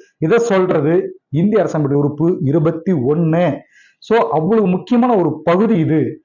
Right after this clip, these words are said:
எந்த ஒரு தனிநபரும் சட்ட நடைமுறை இல்லாம அவருடைய வாழ்வு அல்லது அவருடைய தனிப்பட்ட சுதந்திரத்தை இழக்க வைக்க முடியாது அப்படின்னு சொல்லப்படுது, சரிங்களா? ஒரு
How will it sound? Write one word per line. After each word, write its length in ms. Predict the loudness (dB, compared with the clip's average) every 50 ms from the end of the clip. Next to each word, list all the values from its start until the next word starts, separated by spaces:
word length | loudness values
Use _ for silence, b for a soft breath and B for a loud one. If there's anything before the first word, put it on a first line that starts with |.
| _ _ _ -4
எந்த 320 | -2 0 2 2 2 2
ஒரு 140 | 2 2 2
தனிநபரும் 600 | 0 0 0 0 0 0 0 0 0 0 0 -4 -8 -14 _ _ _
சட்ட 400 | _ -4 -2 -2 -2 -2 -2 -2
நடைமுறை 420 | 0 0 0 0 0 0 0 0
இல்லாம 540 | 0 0 0 2 2 2 0 0 -2 -4 -6 B B B B B
அவருடைய 440 | B -2 0 2 2 2 2 0 0
வாழ்வு 520 | 0 2 2 2 2 4 2 2 0 0 -2 -2
அல்லது 200 | -2 0 2 2
அவருடைய 300 | 2 2 2 0 -2 -2
தனிப்பட்ட 580 | 0 0 2 2 0 -2 -2 -2 0 0 0 0
சுதந்திரத்தை 460 | 0 0 0 0 0 0 0 0 2
இழக்க 340 | 2 0 0 0 0 -2 0
வைக்க 400 | 0 0 -2 -2 -2 -2 0 0
முடியாது 600 | 0 0 0 2 2 2 2 2 2 2 0 0 0 -2 -4 B B B B B B -6
அப்படின்னு 280 | -4 -2 -2 -2 -2 -2 -2
சொல்லப்படுது, 420 | -2 -2 -4 -4 -6 -8 -12 -14 _
சரிங்களா? 340 | _ -4 -2 0 0 0 -2 -4 -8 B B B B B B B B B B -2
ஒரு 200 | 2 2 4 4